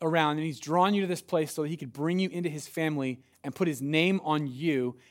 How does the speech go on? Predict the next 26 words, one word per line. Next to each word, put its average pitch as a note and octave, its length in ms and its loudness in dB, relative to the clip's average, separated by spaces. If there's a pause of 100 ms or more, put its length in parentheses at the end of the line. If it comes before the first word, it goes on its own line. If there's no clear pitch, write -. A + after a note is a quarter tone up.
(240)
and D3 240 -2
give F3+ 180 2
you F#3+ 120 2
a D3 60 0
seat G3+ 260 0
at G3 60 -2
the G3 60 -2
table C#3 600 0 (180)
and D3+ 120 0
establish F3+ 720 2
you C3 320 -2 (200)
as C#3+ 120 -2
a D3 80 2
mighty F3 320 2
hero C3+ 600 0 (260)
to E3+ 100 -4
see G#3 200 0
you G3 260 4
accomplish G#3 560 0
your E3 80 0
destiny. C3 640 -2 (240)
But - 100 -10
the E3+ 80 0
very G3 280 8
first G#3 320 0
step C3+ 400 0